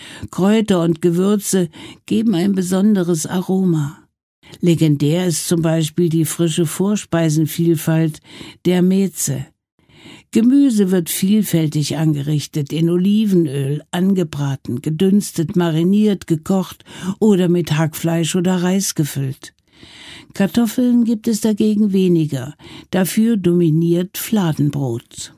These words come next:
Muslime unterliegen Speisevorschriften,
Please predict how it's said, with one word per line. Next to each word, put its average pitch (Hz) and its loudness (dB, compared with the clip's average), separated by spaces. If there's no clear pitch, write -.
Muslime 247 4
unterliegen 202 2
Speisevorschriften, 170 0